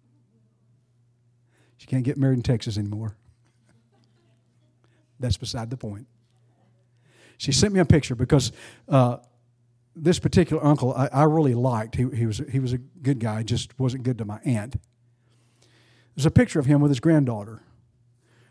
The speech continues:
And he's, he's lying in the bed. He's got colon cancer, and he looks like he doesn't have very much longer to go. She said, "What a sad picture." She said, "I tried to talk to him, but you see, his, his dad abused him, and his brother abused him, and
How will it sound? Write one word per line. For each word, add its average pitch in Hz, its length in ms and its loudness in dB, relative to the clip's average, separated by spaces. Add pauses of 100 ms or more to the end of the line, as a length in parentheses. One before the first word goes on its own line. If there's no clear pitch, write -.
(140)
And 127 120 2
he's, 117 220 -2 (140)
he's 117 260 0
lying 139 260 4
in 160 80 4
the 147 100 2
bed. 127 280 2
He's 117 260 0
got 135 200 -2
colon 135 260 2
cancer, 117 360 0
and 113 80 2
he 113 60 2
looks 127 220 0
like 123 120 -4
he 131 80 2
doesn't 117 180 0
have 120 120 2
very 120 160 2 (420)
much 127 280 -2
longer 120 220 0
to 113 80 -4
go. 104 320 -10 (720)
She - 140 -6
said, 131 180 6
"What 131 180 2
a - 40 2
sad 135 320 2
picture." 117 460 -4 (920)
She - 140 -2
said, 131 140 6
"I 135 80 4
tried 160 220 4
to 139 60 2
talk 147 280 4
to 127 140 4
him, 120 120 2
but 117 140 -2 (420)
you 147 100 4
see, 147 140 6
his, 139 300 6
his 135 320 2
dad 147 340 6
abused 127 360 6
him, 123 120 2
and 120 80 2
his 113 120 0
brother 131 360 6
abused 117 360 2
him, 120 140 0
and 113 160 -4